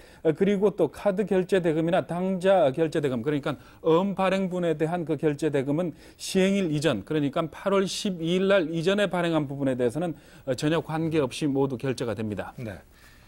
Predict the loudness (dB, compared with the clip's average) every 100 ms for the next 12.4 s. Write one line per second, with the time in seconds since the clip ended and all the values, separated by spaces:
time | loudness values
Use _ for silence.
0 | -18 -4 0 0 0 -2 2 4 6 4
1 | 2 -2 -16 -10 -2 2 2 2 0 0
2 | -2 -4 -2 -2 -2 -2 -2 0 2 2
3 | 0 -4 -4 -2 0 0 0 -2 -4 -2
4 | -2 -2 -4 -2 -2 -2 -4 -8 -16 -10
5 | -2 0 0 0 2 2 -2 -2 -2 0
6 | 0 2 2 2 -2 -4 -4 -2 -4 -2
7 | 0 0 0 -2 -4 -2 -6 -2 0 2
8 | 0 -2 -6 -18 -2 2 2 2 2 0
9 | 0 0 2 2 -2 -4 -6 -8 -12 -6
10 | -2 2 2 2 0 -6 -2 0 0 0
11 | 0 2 2 2 0 2 0 0 -2 0
12 | -2 -2 -4